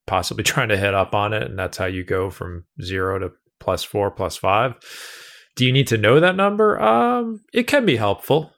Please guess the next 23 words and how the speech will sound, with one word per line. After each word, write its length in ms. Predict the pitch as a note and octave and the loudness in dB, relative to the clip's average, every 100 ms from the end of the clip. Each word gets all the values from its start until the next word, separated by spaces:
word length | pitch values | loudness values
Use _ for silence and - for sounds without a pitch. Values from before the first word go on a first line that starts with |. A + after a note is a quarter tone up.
| _ | _
for 160 | - | -8
some 220 | - G#2 F#2+ | -4 -4 -2
people, 500 | G2+ - C3 C3+ _ _ | -4 -2 -2 -2 _ _
but 280 | G2+ A2+ - | -4 -2 -2
I 60 | A2 | -4
think 180 | B2+ | -4
launch 320 | G2 G#2 G#2 - | 0 2 2 -2
angle 600 | F2+ F2 F2 F2 E2+ _ _ | -4 -2 -4 -4 -6 _ _
with 180 | - - | -8 -6
the 80 | G2 | -6
driver 380 | F#2 F2+ F#2 F2 | -2 0 0 -4
kinda, 280 | - F2+ F#2 | -6 -6 -4
you 80 | B2+ | -2
know, 80 | |
if 100 | A2+ | 0
you're 80 | C#3 | 0
launching 400 | A2+ A2 G#2+ G#2 | 2 2 0 -2
at 80 | G2 | -4
twelve, 320 | - G#2 F#2+ | -2 0 0
thirteen, 440 | - G2 - F#2+ F2+ | 0 -4 -4 -10 -6
fourteen, 560 | - F#2+ - G2 F2 | -4 -4 -6 -10 -10
fifteen 480 | F2 B2+ - A2+ G2+ | -2 -2 -2 -6 -6
degrees, 640 | G2 G#2+ G#2+ A#2+ A#2 - | -4 0 4 4 2 0